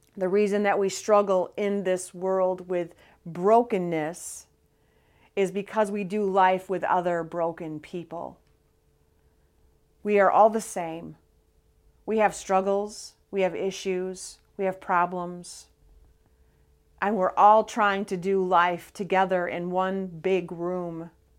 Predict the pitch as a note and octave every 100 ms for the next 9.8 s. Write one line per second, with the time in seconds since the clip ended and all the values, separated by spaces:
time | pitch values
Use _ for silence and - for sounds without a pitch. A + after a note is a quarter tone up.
0 | _ _ _ _ _ _ _ - G#3+ A3
1 | A3 A3+ G#3 A3 A#3+ G#3 A3 - G3+ F#3+
2 | - F3 E3 F3+ F#3 _ - _ - G3
3 | G#3 G#3+ G#3+ G#3 G3+ G3+ G3+ F3+ F3 F3
4 | D#3+ F#3+ - - _ _ _ _ _ _
5 | _ _ _ _ _ _ _ _ _ _
6 | _ _ _ _ _ _ - G#3+ G#3+ A#3
7 | A3+ G3 G3 F#3+ F#3+ - G#3+ F#3+ F#3 E3+
8 | - E3+ E3 F3 F3 F#3 E3+ E3+ - -
9 | E3 E3 - - F#3 F3 E3+ -